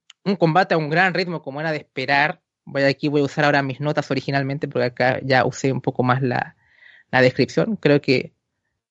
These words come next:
deberían contratarme en Solo Wrestling, porque en verdad haría mejores descripciones. No, no, mentira. Eh, <laughs> no, es una mentira, en verdad. Eh, aquí hay un botch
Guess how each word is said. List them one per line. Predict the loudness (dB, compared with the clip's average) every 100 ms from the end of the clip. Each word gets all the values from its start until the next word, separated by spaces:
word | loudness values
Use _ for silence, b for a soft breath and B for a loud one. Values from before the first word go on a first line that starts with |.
| 2
deberían | 4 6 4
contratarme | 2 2 2 0
en | 2
Solo | 2
Wrestling, | 2 0 -2 -6
porque | -6 -10 -6
en |
verdad | -4 0 -2 -2 _ _ _ -2
haría | 2 4 4
mejores | 2 0 0 0 -8 _ _
descripciones. | -4 -4 -4 -2 -2 -2 -2
No, | 0 2
no, | 2
mentira. | 2 0 0 -2 B B B
Eh, | 0 2 4 2
<laughs> | 2 0 0 -4 -4 -14 -14 -8 -8 -6
no, | -6
es | -6
una | -6 -6
mentira, | -4 -2
en | 0
verdad. | 4 2 2 B B B
Eh, | 0 2 2 2 2 0 -2
aquí | -6 -4 -2 -2
hay | 0 -2 -2
un | -4 -2 -4 -4
botch | -2 -2 -4